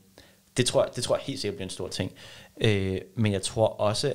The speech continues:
at, øhm, nu kan jeg slet ikke huske, hvad jeg vil sige ved det.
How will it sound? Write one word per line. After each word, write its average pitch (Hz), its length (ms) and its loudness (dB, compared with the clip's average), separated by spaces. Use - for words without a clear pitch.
at, 98 340 0
øhm, 92 260 4
nu - 1300 -6
kan - 80 -4
jeg 90 80 2
slet 90 80 0
ikke 90 80 0
huske, 98 140 -2
hvad 98 80 2
jeg 92 40 -2
vil 85 80 -10
sige 104 180 -2
ved 95 80 -4
det. 92 80 -8